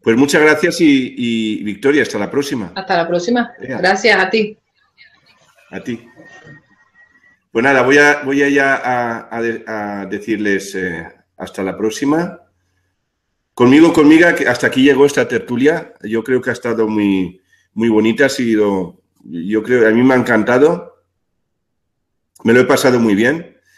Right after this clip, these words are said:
Speaker 1: Y bueno, estoy seguro de que todo lo, de lo que se ha dicho, eh, pues, eh, has podido coger,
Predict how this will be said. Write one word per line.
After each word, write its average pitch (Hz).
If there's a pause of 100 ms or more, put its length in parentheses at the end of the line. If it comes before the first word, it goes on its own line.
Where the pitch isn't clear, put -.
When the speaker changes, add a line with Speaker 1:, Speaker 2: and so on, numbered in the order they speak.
(480)
Speaker 1:
Y 120
bueno, 147 (340)
estoy 139
seguro 160
de 120
que 120
todo 160
lo, 160
de 147
lo 147
que 147
se 151
ha 143
dicho, 151
eh, 113
pues, 101
eh, 95
has 104
podido 127
coger, 110